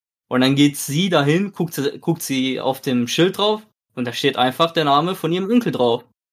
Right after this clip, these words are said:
Mats Nielsen, was der, äh, Bruder von ihrem Vater ist. Und auch der Grund, warum Ulrich Nielsen, wovon wir v-, vorhin geredet haben, überhaupt zur Polizei gegangen ist,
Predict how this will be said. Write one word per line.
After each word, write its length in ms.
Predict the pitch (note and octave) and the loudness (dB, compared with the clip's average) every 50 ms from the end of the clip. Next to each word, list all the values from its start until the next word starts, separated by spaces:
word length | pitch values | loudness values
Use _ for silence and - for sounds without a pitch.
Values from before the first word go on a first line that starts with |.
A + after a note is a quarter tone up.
| _ _ _ _ - | _ _ _ _ -6
Mats 640 | C3+ C3+ C3 C3+ D3+ - - - - - - _ _ _ | -2 2 4 4 4 2 0 -4 -8 -8 -10 _ _ _
Nielsen, 800 | - E3 E3+ E3+ F#3+ A3 A3 A3 G#3+ - - C3+ A#2 A2 - _ _ _ _ _ _ _ - | -10 -6 -2 2 4 4 4 4 2 0 -2 -4 -4 -6 -10 _ _ _ _ _ _ _ -4
was 220 | A#2+ A#2+ - - | -4 -4 -4 -2
der, 340 | - B2+ B2+ B2+ A#2+ A#2+ _ _ _ _ _ _ _ _ | 0 0 0 0 -2 -4 _ _ _ _ _ _ _ _
äh, 400 | B2 B2 B2 A#2+ A#2+ A2+ A2+ A2+ | -2 0 0 0 -2 -4 -6 -8
Bruder 500 | A2+ A#2+ - D#3 E3+ G3+ G#3+ G#3+ G#3 G3+ | -12 -12 -8 -6 -4 -2 0 0 0 0
von 220 | - - C#3+ C#3+ | 0 -2 -2 -2
ihrem 240 | C3+ D3+ D#3+ F3 F3+ | -2 -2 -4 -4 -2
Vater 420 | - - F#3+ F3+ - D3 A#2+ A2+ A2 | 2 4 4 4 4 2 0 -2 -4
ist. 200 | - - - _ _ _ _ _ _ _ _ _ | -6 -12 -18 _ _ _ _ _ _ _ _ _
Und 260 | A#2+ B2 B2+ B2 B2+ | -4 -4 -2 0 2
auch 180 | C3+ C#3 C3+ - | 2 2 2 2
der 140 | C#3+ C3 B2+ | 0 -2 0
Grund, 300 | B2+ C#3 E3+ F#3+ E3+ D#3+ | 0 0 0 0 2 0
warum 320 | C#3+ C3+ C#3 C3+ C#3 D3+ | 0 0 0 -2 -2 -2
Ulrich 400 | D#3+ D#3 E3 E3+ D#3 C#3+ C#3+ - | 0 0 0 2 0 -2 -2 -2
Nielsen, 560 | D3 D3 F3+ G3 F#3+ - A3 A3+ A#3+ A3+ - _ _ _ | -2 0 0 0 -2 -2 -4 -6 -6 -6 -10 _ _ _
wovon 400 | C3 B2 B2+ B2+ - C#3+ C3 B2+ | -8 -8 -8 -6 -4 -4 -4 -2
wir 120 | C3 B2+ | -2 -4
v-, 240 | B2 - - - - | -6 -8 -10 -12 -12
vorhin 240 | - - C#3+ C#3 C3 | -6 -4 -4 -2 0
geredet 320 | C3+ C#3 D#3 E3+ E3+ - | 0 0 0 -2 -2 -2
haben, 340 | F3+ F3+ F#3 F#3+ G3 A3 A3 - _ _ _ _ | -2 0 0 -2 -4 -10 -14 -18 _ _ _ _
überhaupt 340 | - D#3 D3 D3 D3+ D3+ - | 0 2 4 4 4 2 0
zur 100 | - C#3+ | -4 -4
Polizei 380 | - E3 D#3+ D3+ - F3 D#3+ E3+ | -2 -2 -2 0 0 2 2 4
gegangen 260 | E3 E3+ F3 F3+ F#3+ | 4 4 2 2 2
ist, 240 | F#3+ F3 - - - | -2 -4 -6 -10 -18